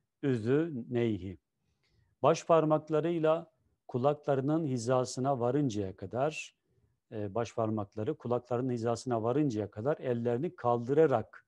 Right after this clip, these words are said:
tekbir alırdı. ثُمَّ يَقُولُ Sonra da derdi ki, "Subhaneke Allahümme ve bihamdik."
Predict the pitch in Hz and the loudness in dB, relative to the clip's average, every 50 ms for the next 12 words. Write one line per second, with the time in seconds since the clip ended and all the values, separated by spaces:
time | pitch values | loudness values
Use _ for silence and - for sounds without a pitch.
0 | _ _ _ _ _ _ - 143 117 - - 120 110 - - 98 95 90 98 95 | _ _ _ _ _ _ 0 0 0 0 -4 -6 -6 -6 -6 -10 -10 -8 -10 -12
1 | 90 - 147 160 175 165 - _ _ _ _ _ _ _ _ - 214 214 180 151 | -4 2 2 2 2 2 -6 _ _ _ _ _ _ _ _ -4 -2 0 2 2
2 | 143 160 160 143 139 143 135 - - 127 113 107 123 165 165 - - 160 127 110 | 2 2 4 4 4 2 2 0 -2 -2 0 0 -2 -6 -8 -4 -2 -2 0 0
3 | 110 107 104 135 156 165 160 - _ - _ _ _ _ _ 165 160 139 139 139 | -2 0 2 2 2 2 2 -4 _ -20 _ _ _ _ _ -20 -6 0 2 4
4 | 143 135 120 110 107 104 - 143 151 160 151 - - 123 107 104 - - 143 139 | 4 4 4 0 -2 -2 -2 -4 -4 -4 -6 -8 -8 -8 -8 -6 0 2 2 2
5 | 120 113 104 - 113 101 101 101 101 104 107 113 135 123 104 104 117 127 143 139 | 2 0 -4 -6 -6 -6 -4 -4 -4 -4 -4 -4 -6 -6 -4 -4 -4 -4 -6 -6
6 | 113 107 101 104 98 98 - - 110 101 95 90 87 - - - - | -8 -8 -6 -8 -10 -12 -8 -8 -8 -8 -8 -10 -12 -16 -20 -20 -20